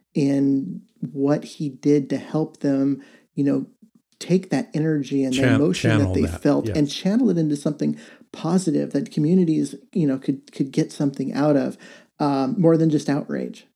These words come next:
Speaker 1: And just the, those kind of things, he, I felt like he's a guy that most players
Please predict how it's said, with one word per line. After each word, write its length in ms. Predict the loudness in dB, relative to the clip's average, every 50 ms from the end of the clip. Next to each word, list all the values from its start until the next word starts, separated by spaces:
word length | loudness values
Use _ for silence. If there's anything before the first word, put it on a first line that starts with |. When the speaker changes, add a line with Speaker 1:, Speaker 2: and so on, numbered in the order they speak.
| _ 0
Speaker 1:
And 420 | 2 4 4 6 6 4 4 2 -2 -8 -20 _ _
just 280 | 0 0 0 0 2 0
the, 200 | 0 0 0 -4
those 320 | -2 2 2 2 2 0
kind 200 | -2 -2 -2 0
of 80 | 0 0
things, 580 | 0 0 0 2 2 0 -2 -4 -8 -12 -16 -18 -14
he, 180 | -12 -12 -12 -8 -6
I 120 | -6 -6
felt 440 | -6 -4 -2 -2 0 0 -2 -4 -10 _
like 280 | -6 -4 -4 -4 -6 -12 _ _ _ _ _ _ _ _ _
he's 340 | -10 -2 2 2 4 4 4
a 60 | 2
guy 400 | 2 0 0 0 0 0 0 -2
that 600 | -2 -4 -2 -2 -2 -2 -2 -4 -6 -10 -12 -18 _ _ _ _ _ _ _ _ _ _ _ _ _ _ _ _ _ _ _ _ _ _ _ _ _ _ _ _ 0
most 380 | 2 2 2 0 -2 -6 -10
players 580 | -4 0 2 2 4 4 2 2 0 -2 -6